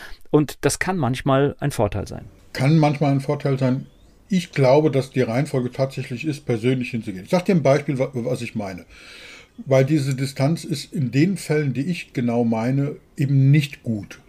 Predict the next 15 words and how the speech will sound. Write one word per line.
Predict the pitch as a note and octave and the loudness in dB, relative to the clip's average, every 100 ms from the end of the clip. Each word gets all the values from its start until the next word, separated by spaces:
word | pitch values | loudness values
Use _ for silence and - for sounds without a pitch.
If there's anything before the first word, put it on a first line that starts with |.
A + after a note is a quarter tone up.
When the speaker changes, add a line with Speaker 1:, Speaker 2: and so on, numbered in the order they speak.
| - | -6
Speaker 2:
Und | A#2+ A2+ | -6 -6
je | D#3 D#3+ A#2+ | -6 -2 0
weniger | A2 D3+ G3 D#3 | 4 4 4 2
Distanz | C3 C3 C3 C3+ | 0 -2 -2 -2
da | - - | -2 -2
ist, | C3 | -2
desto | B2+ - | -4 -4
besser | A2+ G#2+ G2+ | -4 -6 -6
ist | F#2 | -12
es. | - | -14
Stell | - D3+ | 0 2
dir | D#3 | 4
folgende | D#3 D#3+ | 4 2
Situation | C#3 C#3 A#2 - D#3 | 0 2 2 2 -4
vor. | D#3 D#3 | 2 2